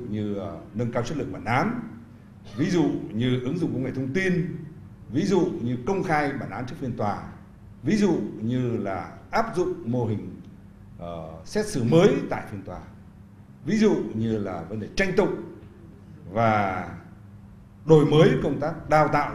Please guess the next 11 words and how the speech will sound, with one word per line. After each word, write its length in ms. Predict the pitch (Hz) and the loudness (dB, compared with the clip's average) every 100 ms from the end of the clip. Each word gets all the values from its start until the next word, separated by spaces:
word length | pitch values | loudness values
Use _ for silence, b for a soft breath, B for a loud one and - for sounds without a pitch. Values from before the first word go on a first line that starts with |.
| 160 | -2
tuyển 220 | 127 104 | -2 -2
chọn 140 | 131 98 - | -6 -6 -12
thẩm 100 | 80 | -12
phán. 260 | 90 87 - - - - - - - - - - | -10 -10 -10 -12 -18 -20 -20 -20 -20 -20 -20 -4
Thế 120 | 127 | 2
rồi, 240 | 123 113 107 101 | 6 6 4 2
ờ, 580 | 98 95 90 87 85 85 85 - - - - - - - - - - - - - | 2 2 0 -4 -6 -12 -16 -20 -20 -20 -20 -20 -20 -20 -20 -20 -20 -20 -20 -8
và 140 | 104 123 | 2 4
hôm 140 | 143 | 6
nay 160 | 139 131 110 - - - - | 4 4 0 -8 -14 -18 -16
thì 180 | 95 | -12